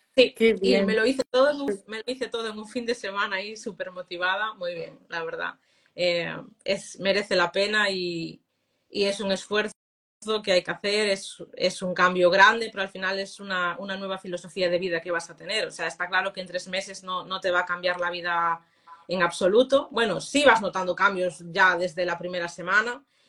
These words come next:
Speaker 1: pero no vas a decir,
Speaker 2: No
Speaker 1: "Buah,
Speaker 2: va-
Speaker 1: esto es una panacea", ¿no?
Speaker 2: vas a solucionarte la vida, porque entonces, ¿para qué vas a estar aquí hasta los cien años?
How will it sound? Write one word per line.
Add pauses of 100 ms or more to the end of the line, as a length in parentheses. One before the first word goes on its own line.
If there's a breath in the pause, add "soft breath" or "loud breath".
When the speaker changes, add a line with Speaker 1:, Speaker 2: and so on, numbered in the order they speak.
(120 soft breath)
Speaker 1:
pero
no
vas
a
decir,
Speaker 2:
No
Speaker 1:
"Buah,
Speaker 2:
va-
Speaker 1:
esto
es
una
panacea",
¿no?
Speaker 2:
vas
a
solucionarte
la
vida,
porque
entonces,
¿para
qué
vas
a
estar
aquí
hasta
los
cien
años?